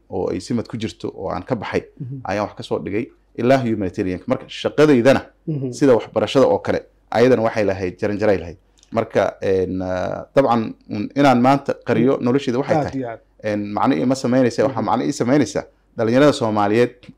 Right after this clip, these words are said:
Speaker 1: inay mataqaanaa ay soo dhisaan, ayagoo level kala duwan oo shaqo ah soo maray
Speaker 2: Mhm.
Speaker 1: ayaa mararka qaar la yimaada halkan oo la yimaada. Marka hal shay aa asal ah,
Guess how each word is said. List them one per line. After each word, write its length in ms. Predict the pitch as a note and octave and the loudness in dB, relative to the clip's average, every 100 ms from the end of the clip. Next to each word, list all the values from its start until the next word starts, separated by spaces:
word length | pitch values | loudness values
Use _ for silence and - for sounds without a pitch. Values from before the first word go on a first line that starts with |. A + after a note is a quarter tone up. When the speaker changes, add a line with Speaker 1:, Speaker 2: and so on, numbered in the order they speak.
| _ | _
Speaker 1:
inay 220 | C3 C3 A#2 | 0 2 2
mataqaanaa 680 | A#2 - G2 G2 G2 F#2+ F#2+ - - | -2 -2 -2 -2 -2 -4 -6 -8 -8
ay 140 | F#2+ | -8
soo 240 | - B2+ G2 | -2 0 0
dhisaan, 280 | - G2 - | 0 -4 0
ayagoo 460 | A#2 B2+ A2+ - _ - | 2 2 2 0 _ 0
level 360 | B2+ B2+ D#3 E3 | 4 4 4 4
kala 160 | B2+ | 0
duwan 240 | A2 A#2+ C3 | 0 0 -2
oo 100 | G#2 | -4
shaqo 240 | G2+ G#2+ B2 | -6 0 0
ah 120 | - | 0
soo 200 | B2 A#2+ | 0 2
maray 200 | A2 - D3+ | 2 0 -4
Speaker 2:
Mhm. 220 | C3 B2 | -8 -4
Speaker 1:
ayaa 260 | G#2 A#2+ A#2 | 0 2 2
mararka 260 | A2+ A2+ - | 0 -4 -2
qaar 180 | G#2+ | 0
la 100 | G2+ | 0
yimaada 360 | G2 F#2+ F#2 F#2+ | -2 -4 -4 -4
halkan 380 | A2+ A#2+ G2 G2 _ _ - | -4 -2 -2 -4 _ _ -8
oo 140 | G2 | -6
la 80 | F#2+ | -4
yimaada. 340 | F#2 F2 F2 - | -6 -6 -6 -2
Marka 280 | C#3+ - - - _ - | -2 0 -2 -4 _ 0
hal 160 | C#3 | 0
shay 240 | D3+ C#3 B2 | 2 4 4
aa 60 | - | 4
asal 220 | - C#3+ | 0 0
ah, 120 | - | 0